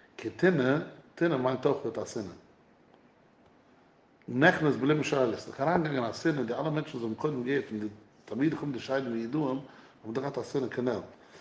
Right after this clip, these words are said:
אזוי ווי ער געשמידט. ווען נעשה לבם לבם, אזוי ער האט זיך געווארן שטארק, פארשטאנען, דו ווייסט, דאס איז, וואס קוסט מיר?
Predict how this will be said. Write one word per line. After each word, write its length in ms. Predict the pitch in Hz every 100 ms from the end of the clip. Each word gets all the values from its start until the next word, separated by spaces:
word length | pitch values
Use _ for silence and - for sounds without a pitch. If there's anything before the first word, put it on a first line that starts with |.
| - 110
אזוי 140 | 120
ווי 80 | 139
ער 100 | 135
געשמידט. 380 | 127 107 110 92
ווען 140 | 107
נעשה 300 | 139 147 -
לבם 280 | 135 139 139
לבם, 360 | 147 180 196 165 - - - - - - _
אזוי 100 | 160
ער 100 | 160
האט 160 | 196 196
זיך 80 |
געווארן 200 | 185 208
שטארק, 320 | 202 - 208 190
פארשטאנען, 400 | 175 214 202 -
דו 60 | 131
ווייסט, 260 | 113 -
דאס 100 | -
איז, 140 | 139 131
וואס 100 | 117
קוסט 280 | 139 139 180
מיר? 140 | 185